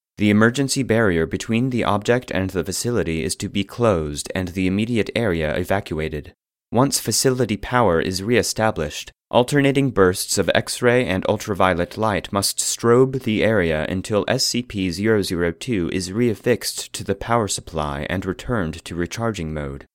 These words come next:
Containment area is to be kept at negative air pressure at all times. Teams, including a minimum of two members, are required within twenty meters of S C P zero zero two or its containment area.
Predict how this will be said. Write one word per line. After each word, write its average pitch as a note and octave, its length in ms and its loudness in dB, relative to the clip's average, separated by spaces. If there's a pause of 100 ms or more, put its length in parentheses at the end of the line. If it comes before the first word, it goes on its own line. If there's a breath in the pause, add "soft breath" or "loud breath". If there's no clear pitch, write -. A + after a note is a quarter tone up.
(320)
Containment G#2+ 560 0
area D#2 340 0
is - 200 -4
to - 100 -12
be F2 100 -2
kept - 420 -4
at - 220 -6
negative A2+ 400 -4
air A2+ 180 -2
pressure D#2 500 -6
at F#2 200 -2
all G2+ 220 -2
times. D#2 580 -8 (480)
Teams, F2+ 460 2
including A#2 500 2
a G2 80 4
minimum C3+ 420 2
of - 240 -2
two G#2 380 -2
members, E2+ 560 -2
are F2+ 180 2
required G2 540 0
within F2 340 -4
twenty A2+ 380 -6
meters G2+ 460 -2
of F2 120 0
S G#2 200 -2
C G#2+ 160 -4
P F2+ 240 -4
zero G2 320 -2
zero F2 260 0
two E2+ 460 -4
or E2 180 0
its - 140 -8
containment F2+ 640 -6
area. D#2 420 -6